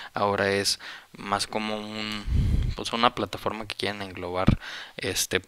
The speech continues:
que pueda subir videos, que pueda subir fotos, que pueda subir live streams, que pueda subir, este, audios, o sea, más como una integración entre un Facebook y un YouTube,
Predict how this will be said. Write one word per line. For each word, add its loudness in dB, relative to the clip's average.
que 0
pueda 0
subir 0
videos, -2
que -6
pueda -2
subir -6
fotos, -2
que -6
pueda -2
subir -2
live 0
streams, -6
que -6
pueda -2
subir, -6
este, 0
audios, 2
o -16
sea, 0
más 0
como -6
una -6
integración -2
entre -10
un -10
Facebook -4
y -10
un -14
YouTube, -6